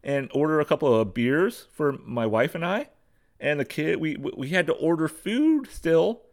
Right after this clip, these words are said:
So we're paying forty to fifty bucks for a couple of beers.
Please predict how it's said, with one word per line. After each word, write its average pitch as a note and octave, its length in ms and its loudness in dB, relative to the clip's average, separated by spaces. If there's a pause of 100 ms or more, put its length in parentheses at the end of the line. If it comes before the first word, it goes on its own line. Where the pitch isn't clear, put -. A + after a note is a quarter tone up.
(200)
So F#3 220 2
we're F3 180 6
paying F3+ 300 0
forty F3+ 420 2
to E3+ 100 2
fifty F3 360 -4
bucks F3+ 400 -2
for D3 160 0
a - 20 2
couple D3+ 320 2
of A2+ 80 4
beers. F#3 480 0